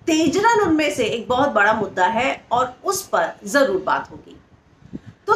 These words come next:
तेजरन को लेकर जो हमने दो तीन दिन episode देखा, हालांकि live feed में भी नहीं दिखाया गया कि इन दोनों का पैचअप कब हुआ, क्या हुआ, और हम आपको बता दें कि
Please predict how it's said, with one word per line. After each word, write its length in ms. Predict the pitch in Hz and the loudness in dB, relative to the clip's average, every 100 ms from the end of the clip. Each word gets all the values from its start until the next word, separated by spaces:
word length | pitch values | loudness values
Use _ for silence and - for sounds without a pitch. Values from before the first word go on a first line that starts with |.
| 453 | 0
तेजरन 580 | 349 320 294 440 453 | 2 2 2 0 0
को 60 | 427 | 0
लेकर 480 | 392 302 302 311 311 | 0 0 0 0 0
जो 240 | 269 311 | -2 0
हमने 300 | 320 262 262 | 0 0 -2
दो 180 | 262 226 | 0 -2
तीन 180 | 226 254 | -2 0
दिन 120 | 254 | 0
episode 440 | 226 220 240 214 | 0 -4 -4 -2
देखा, 240 | 214 185 208 | -2 -2 0
हालांकि 360 | 208 190 190 | 2 0 -2
live 240 | 214 175 170 | -4 -4 -6
feed 140 | 226 202 | -8 -2
में 120 | 208 | -2
भी 220 | 220 220 208 | -2 -8 -6
नहीं 320 | 202 208 254 | -4 -2 -2
दिखाया 340 | 247 233 190 | -4 -2 -2
गया 160 | 185 196 | -2 -4
कि 160 | 196 | -6
इन 100 | 214 | -6
दोनों 200 | 196 185 | -4 -4
का 80 | 190 | -4
पैचअप 460 | 208 151 196 226 220 | -2 -2 -2 -4 -6
कब 160 | 196 190 | -6 -6
हुआ, 240 | 180 180 | -2 0
क्या 240 | 196 220 214 | 0 0 0
हुआ, 340 | 233 202 180 185 - - _ - | 0 0 2 2 0 -10 _ -2
और 160 | 220 226 | 2 2
हम 200 | 240 233 | 2 2
आपको 200 | 226 220 | 0 -2
बता 240 | 220 190 | 0 0
दें 160 | 208 - | 0 -4
कि 140 | 277 | -8